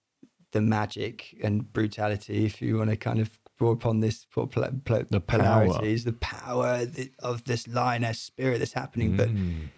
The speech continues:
Speaker 1: it's hard for us to, to, to really, truly embody and, and talk from a place of, of knowing
Speaker 2: Yeah.
Speaker 1: because we are just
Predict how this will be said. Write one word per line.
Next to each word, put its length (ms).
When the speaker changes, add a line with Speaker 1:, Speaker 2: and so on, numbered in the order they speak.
Speaker 1:
it's 200
hard 360
for 220
us 180
to, 220
to, 420
to 100
really, 500
truly 840
embody 680
and, 220
and 320
talk 240
from 160
a 40
place 360
of, 240
of 280
knowing 580
Speaker 2:
Yeah. 260
Speaker 1:
because 460
we 280
are 300
just 340